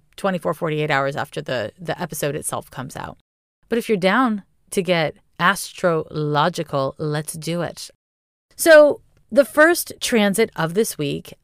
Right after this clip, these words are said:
is exact on the twenty-fourth, and it is a lovely square. It is a Venus square to Jupiter.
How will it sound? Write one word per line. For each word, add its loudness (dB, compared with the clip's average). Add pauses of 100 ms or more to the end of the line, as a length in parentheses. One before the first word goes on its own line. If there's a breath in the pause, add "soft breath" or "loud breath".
is -2
exact -6
on -2
the -2
twenty-fourth, -2
and 0
it 0
is 0
a 2
lovely 2
square. -8 (380)
It -2
is -2
a -2
Venus -2
square -2
to -10
Jupiter. -10